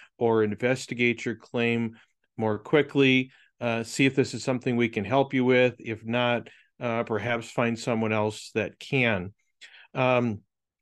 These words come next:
so why do we record it? So, um, it can be helpful, um, to have a recording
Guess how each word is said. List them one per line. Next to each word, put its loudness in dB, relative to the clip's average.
so 0
why 4
do 2
we 6
record 2
it? -2
So, 2
um, 2
it -2
can 2
be 0
helpful, 0
um, -2
to -2
have 2
a 0
recording 0